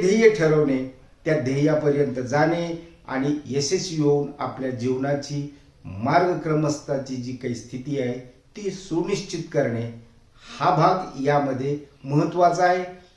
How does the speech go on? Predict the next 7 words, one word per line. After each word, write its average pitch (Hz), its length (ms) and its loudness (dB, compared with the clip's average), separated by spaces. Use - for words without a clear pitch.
त्यासाठीच 139 680 0
आजच्या 147 460 2
जीवनामधील 147 720 2
कृती 151 400 -4
किंवा 175 380 2
विद्यार्थी 185 520 4
दशेमध्ये 135 600 -2